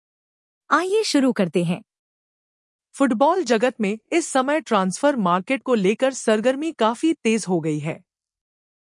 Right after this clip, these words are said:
Speaker 2: इंग्लिश प्रीमियर लीग ईपीएल की दिग्गज टीम मैनचेस्टर यूनाइटेड म्यू अपने स्क्वाड को मजबूत करने के लिए लगातार बड़े फैसले ले रही है। इसी कड़ी में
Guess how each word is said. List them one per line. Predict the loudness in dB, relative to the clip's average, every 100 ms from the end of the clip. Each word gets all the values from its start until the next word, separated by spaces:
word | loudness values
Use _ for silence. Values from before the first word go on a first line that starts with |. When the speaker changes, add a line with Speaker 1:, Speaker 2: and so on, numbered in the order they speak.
| _ -6
Speaker 2:
इंग्लिश | -2 0 -2
प्रीमियर | 0 -2 0 -2 -2
लीग | 0 -2 -2
ईपीएल | -6 -2 0 0
की | 0 -4
दिग्गज | 0 0 2 0 0 -6
टीम | -4 -2 -2
मैनचेस्टर | 0 0 -2 0 0 0
यूनाइटेड | 0 0 0 0 -2 -2
म्यू | -4 -4 -2
अपने | -4 -4 -6
स्क्वाड | -8 -8 0 0 0
को | -2 -4
मजबूत | 0 -2 0 -2 0
करने | 0 0 0 -2
के | -2
लिए | 0 0
लगातार | 0 0 2 2 0
बड़े | 0 0 0
फैसले | -2 -2 -2 -4 -2
ले | 0 0
रही | -2 -6
है। | -6 -8 -12 _ _ _ _ _ _ _ _ _
इसी | -2 2 2
कड़ी | 2 0 0
में | -2